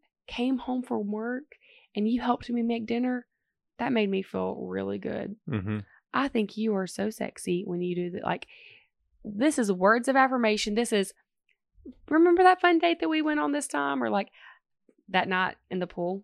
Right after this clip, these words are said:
Speaker 1: after we went back into that apartment.
Speaker 2: Yeah.
Speaker 1: Y-, do you remember what happened that night?
Speaker 2: Yep.
Speaker 1: I remember. Yeah.
Speaker 2: <laughs>
Speaker 1: Talk about the moments that you've shared together as a couple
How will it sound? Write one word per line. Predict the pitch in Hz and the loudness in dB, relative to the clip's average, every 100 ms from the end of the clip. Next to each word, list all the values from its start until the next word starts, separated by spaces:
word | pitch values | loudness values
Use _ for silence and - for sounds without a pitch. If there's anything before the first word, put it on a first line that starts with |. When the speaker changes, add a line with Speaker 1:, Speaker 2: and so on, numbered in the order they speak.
| _ 175 | _ -2
Speaker 1:
after | 170 196 | -2 0
we | 185 | -2
went | 190 190 - _ _ _ | -2 -6 -10 _ _ _
back | 175 170 | -4 -2
into | 190 190 | -4 -2
that | 185 | -4
apartment. | 180 196 190 208 214 - | -4 -6 -6 -6 -12 -12
Speaker 2:
Yeah. | 123 98 _ - | -12 -12 _ -20
Speaker 1:
Y-, | 92 | -16
do | 196 | -10
you | 196 | -8
remember | 208 220 220 | -8 -8 -4
what | 220 | 0
happened | 226 226 254 254 | 2 2 0 -2
that | 269 | -2
night? | 277 294 277 | -4 -4 -4
Speaker 2:
Yep. | 104 104 156 | -6 -12 -4
Speaker 1:
I | 190 262 | 4 6
remember. | 254 214 190 190 190 - _ _ _ _ _ _ _ _ _ - | 8 6 4 2 0 -4 _ _ _ _ _ _ _ _ _ -8
Yeah. | 190 156 - - - | -4 -4 -4 -14 -4
Speaker 2:
<laughs> | 170 160 180 - 247 170 _ _ _ _ - | -2 -2 -4 -8 -8 -12 _ _ _ _ -18
Speaker 1:
Talk | - 254 269 | 2 4 4
about | 330 320 311 | 2 2 2
the | 294 | 0
moments | 247 226 214 214 214 247 | 0 2 2 2 0 -2
that | 226 | -4
you've | 202 196 | -4 -4
shared | - 196 196 | -4 -4 -4
together | 202 190 180 185 180 | -4 0 0 0 -4
as | 180 | -6
a | |
couple | 175 180 180 175 175 | -6 -6 -4 -4 -4